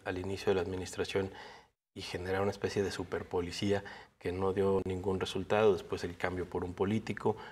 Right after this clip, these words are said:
que tampoco dio ningún resultado, y si vemos en las pasadas administraciones municipales hubo al frente académicos de las policías que tampoco pudieron con, con este tema.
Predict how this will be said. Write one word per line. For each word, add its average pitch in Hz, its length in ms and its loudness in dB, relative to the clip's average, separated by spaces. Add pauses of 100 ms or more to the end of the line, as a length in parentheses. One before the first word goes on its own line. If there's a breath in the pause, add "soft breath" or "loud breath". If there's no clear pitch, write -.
(120)
que - 80 -10
tampoco 85 440 -2
dio 87 440 2
ningún 90 320 -2
resultado, 98 640 2 (280 loud breath)
y 104 80 -4
si - 140 0
vemos 104 400 4 (180)
en 95 100 -6
las 90 100 -4
pasadas 104 320 2
administraciones 101 480 2
municipales 95 640 0
hubo 98 320 4
al 92 80 2
frente 98 460 0 (320 loud breath)
académicos 107 760 0
de 92 140 -2
las 87 120 -4
policías 101 580 0
que - 160 -6
tampoco - 520 -2 (320 loud breath)
pudieron 90 460 0 (160)
con, 82 320 -8
con - 260 -6
este 92 240 0
tema. 120 300 0